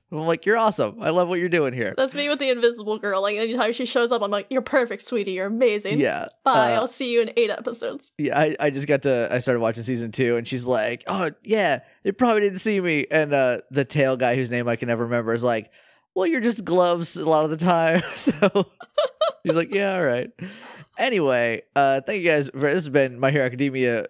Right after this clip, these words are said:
Speaker 1: Smarts. Uh, <laughs> uh, thank you very much for listening. If you wanna talk to us on Twitter, we are at Kingdom Smarties. You can email the show at kingdom smarts podcast at gmail dot com. Uh, you can use the hashtag Kingdom Smarts to talk about the show.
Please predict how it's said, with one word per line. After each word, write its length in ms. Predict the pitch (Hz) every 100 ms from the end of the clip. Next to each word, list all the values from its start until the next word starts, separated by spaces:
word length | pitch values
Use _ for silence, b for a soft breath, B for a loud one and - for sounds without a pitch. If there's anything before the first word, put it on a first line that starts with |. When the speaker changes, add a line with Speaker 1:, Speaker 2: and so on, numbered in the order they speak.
| -
Speaker 1:
Smarts. 480 | - 123 117 -
Uh, 280 | - 143 139 147
<laughs> 20 | - - 165 - - 539 508 508 480 - 453 - 427 240 247 B B 170 _ -
uh, 220 | 127 117
thank 180 | 120 226
you 60 | 226
very 140 | 196
much 200 | 190 180
for 220 | - 175 160
listening. 340 | 165 147 156
If 140 | 139 139
you 80 |
wanna 120 | 156 139
talk 160 | 135
to 100 | 135
us 140 | 127 120
on 280 | 131 123 113
Twitter, 280 | 131 120
we 120 | 113 113
are 60 |
at 300 | 123 120 110
Kingdom 280 | - 127 110
Smarties. 560 | 107 190 214 226 233 -
You 100 | 107
can 180 | 110 98
email 260 | 113 110
the 80 | 107
show 220 | 117 107
at 100 | 98
kingdom 220 | - 113 98
smarts 260 | 101 87
podcast 520 | - 139 139 135 127
at 200 | 104 98
gmail 320 | - 107 95 90
dot 200 | 82 -
com. 360 | 180 196 196 b b b b -
Uh, 180 | - 104
you 80 | 107
can 120 | 107
use 200 | 110 104
the 120 | 101
hashtag 460 | 110 110 - 101 98
Kingdom 220 | 123 104
Smarts 320 | - 139 156
to 80 | -
talk 220 | - 110
about 260 | - 113 123
the 60 | -
show. 340 | 151 156 190